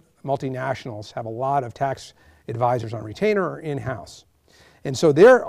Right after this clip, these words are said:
constantly trying to pay less tax. In fact, G E, with fourteen billion of d-, dollars of income, paid no federal tax, actually got a tax refund.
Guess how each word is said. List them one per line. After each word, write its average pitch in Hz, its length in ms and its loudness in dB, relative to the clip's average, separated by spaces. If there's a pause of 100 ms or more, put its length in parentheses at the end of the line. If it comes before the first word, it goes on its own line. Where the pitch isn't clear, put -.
(120)
constantly 170 500 0
trying 127 380 -6
to 120 60 -10
pay 127 300 -4
less 113 220 -8
tax. 214 320 0
In 131 100 -6
fact, 131 240 0
G 160 300 -8
E, 185 40 -4
with 139 160 -6
fourteen 147 360 -8
billion 135 260 -8
of 120 100 -14
d-, 143 60 -14 (200)
dollars 123 320 -2
of 139 80 -8
income, 180 300 -6 (240)
paid 214 260 2
no 165 180 2
federal 127 300 -4
tax, 131 340 -4 (360)
actually 147 360 -4
got 123 120 -6
a 110 40 -12
tax 117 320 -10
refund. - 380 -12